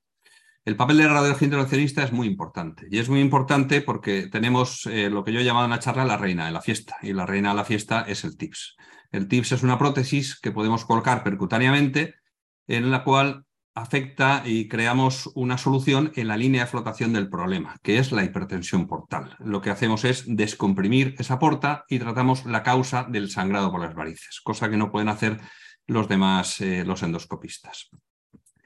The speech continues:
Y, eh, aquí vemos un ejemplo de qué pasa cuando colocas un tips en un paciente.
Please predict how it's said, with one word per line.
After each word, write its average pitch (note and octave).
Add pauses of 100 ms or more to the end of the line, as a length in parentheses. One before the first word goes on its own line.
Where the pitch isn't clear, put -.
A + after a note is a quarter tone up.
(220)
Y, D#3
eh, B2+
aquí A2+
vemos A2
un C3
ejemplo D#3
de A#2+
qué C3
pasa C3
cuando B2+
colocas G2
un F#2
tips F#2+
en E2
un -
paciente. -